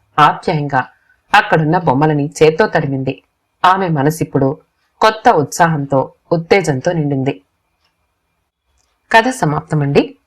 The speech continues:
కథ నచ్చితే మా ఛానల్ని లైక్ చేయండి, షేర్ చేయండి,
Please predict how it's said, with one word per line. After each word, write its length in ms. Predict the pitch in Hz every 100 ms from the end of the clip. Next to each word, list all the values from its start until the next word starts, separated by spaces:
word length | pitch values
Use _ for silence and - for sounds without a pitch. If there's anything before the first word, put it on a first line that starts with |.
| _ _
కథ 120 | 226 233
నచ్చితే 560 | 254 165 160 160 139 - _ _ _
మా 60 | 175
ఛానల్ని 680 | 170 156 139 151 143 135 - _ _ _ 165
లైక్ 360 | 170 220 -
చేయండి, 420 | 151 139 135 135 - -
షేర్ 400 | 254 247 247 156
చేయండి, 380 | 139 131 135